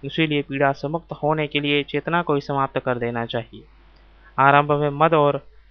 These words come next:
मधु के द्वारा उन्होंने चेतना को निष्क्रिय करना चाहा, लेकिन जब देखा कि यह स्थायी इलाज नहीं है, तो चेतना की लहर का उठना ही समाप्त कर देना चाहा। यथार्थ की पीड़ा से भागने के लिए प्रसाद ने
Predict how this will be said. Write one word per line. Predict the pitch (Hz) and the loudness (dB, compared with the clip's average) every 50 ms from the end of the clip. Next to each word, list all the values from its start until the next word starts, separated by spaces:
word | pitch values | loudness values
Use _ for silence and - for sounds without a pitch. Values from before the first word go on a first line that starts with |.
| - - | -10 -2
मधु | 156 165 180 175 196 | 2 2 4 4 4
के | 196 - 196 | 2 2 4
द्वारा | 165 156 143 135 135 131 127 131 147 - - | 4 6 6 6 4 2 0 -2 -4 -10 -10
उन्होंने | 139 139 143 143 139 139 139 | -6 -4 -2 -2 -2 -2 -4
चेतना | - - 143 143 - 151 147 | -2 -2 -2 -2 0 0 0
को | 143 - 139 | 0 -2 -2
निष्क्रिय | 139 147 - - - 185 185 185 165 | -2 -4 -4 -4 -4 -2 0 0 0
करना | - - 127 127 127 120 120 | 0 0 -2 -2 -2 -6 -6
चाहा, | - - 127 107 - - - - - - - - - - - - - | -8 -12 -18 -20 -20 -20 -20 -20 -20 -20 -20 -20 -20 -20 -20 -10 -4
लेकिन | 123 131 135 - 135 127 | -2 -2 0 0 -2 -2
जब | 131 131 120 - | -2 -4 -4 0
देखा | - 135 131 - - 151 | 2 0 2 6 6 4
कि | 151 - 147 135 131 135 | 4 4 -2 -6 -2 0
यह | 135 135 131 | 2 2 0
स्थायी | 131 - - 139 139 165 175 190 | -2 -2 2 4 6 6 6 4
इलाज | 175 156 143 147 143 147 - | 2 2 2 2 0 -2 -4
नहीं | 147 165 180 175 | -4 -2 -2 0
है, | 165 156 | -2 -2
तो | - - 127 127 - - - - - - - - | 0 -2 -4 -4 -4 -10 -20 -20 -20 -20 -10 0
चेतना | - 151 147 - 151 143 143 | 2 4 4 4 2 0 0
की | 135 - 135 | -2 -2 -2
लहर | 131 135 135 160 170 | -2 2 4 4 4
का | 165 - 139 135 | 4 4 2 2
उठना | 131 - 151 160 156 | 2 0 0 0 0
ही | 143 131 | 0 -2
समाप्त | 127 - 135 127 127 127 - - - | -6 -6 -4 -2 -2 -2 -2 -4 -6
कर | - 120 117 | -6 -4 -4
देना | 117 117 117 113 | -4 -4 -4 -4
चाहा। | 113 - 120 113 - - - - - - - - - - - - - - - - - - - - - - _ _ _ - - - - - - - - - | -4 -2 -4 -4 -4 -6 -20 -20 -20 -20 -20 -20 -20 -20 -20 -20 -20 -20 -20 -20 -20 -20 -20 -20 -20 -20 _ _ _ -20 -20 -20 -20 -20 -20 -12 -4 0
यथार्थ | 156 160 - - 170 190 190 - | 0 0 2 2 2 2 2 2
की | - 208 | 0 -2
पीड़ा | 185 - 175 175 180 175 | 0 0 2 4 4 4
से | 170 175 160 | 4 2 -2
भागने | 135 135 143 151 156 151 170 160 | 2 4 4 4 4 2 -2 -2
के | - 151 | -2 -2
लिए | 151 151 | -2 -2
प्रसाद | 147 139 135 - 143 143 156 151 139 | -2 -2 0 4 4 6 6 4 2
ने | 139 131 127 | -4 -6 -6